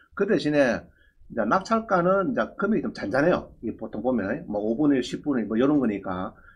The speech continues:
예로 일억짜리 같으면은 뭐 오분 일고 이-, 많아봤자 이천인데 떨어지면 뭐 천만 이고 이런 거거든요. 그래서 여러분들이 일, 이, 삼천 갖고 움직일 수 있는 것이 또 지분이 괜찮아요. 지분이. 자, 구독세 봅니다. 구독세에 가서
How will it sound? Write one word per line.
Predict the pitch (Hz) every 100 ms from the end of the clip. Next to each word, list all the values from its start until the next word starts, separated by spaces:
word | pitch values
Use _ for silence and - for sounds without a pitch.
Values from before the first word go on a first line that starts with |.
| -
예로 | 110 110
일억짜리 | 131 131 151 131
같으면은 | 117 123 120 117 117
뭐 | 110 110 110 - - _
오분 | 113 123 139
일고 | 113 120
이-, | 95 - -
많아봤자 | - 98 123 151 147
이천인데 | 107 101 - 139 131 123
떨어지면 | 123 170 151 143
뭐 | 131
천만 | - 160 135
이고 | 120 117
이런 | 147 147
거거든요. | 117 113 98 92 135 -
그래서 | 131 139 127 113
여러분들이 | 143 143 127 127 175 180 - - -
일, | 226 202
이, | 190
삼천 | - 135 - 165
갖고 | 165 156 151 -
움직일 | 143 175 180
수 | 147
있는 | 156
것이 | 151 175 156
또 | 120 -
지분이 | 156 156 143
괜찮아요. | - 98 120 - - _ -
지분이. | 113 107 95 120 196 196 - - - - 170 -
자, | 120 104
구독세 | 185 196 202
봅니다. | 147 120 110 -
구독세에 | - 202 202 - 196
가서 | 135 131 139 98 -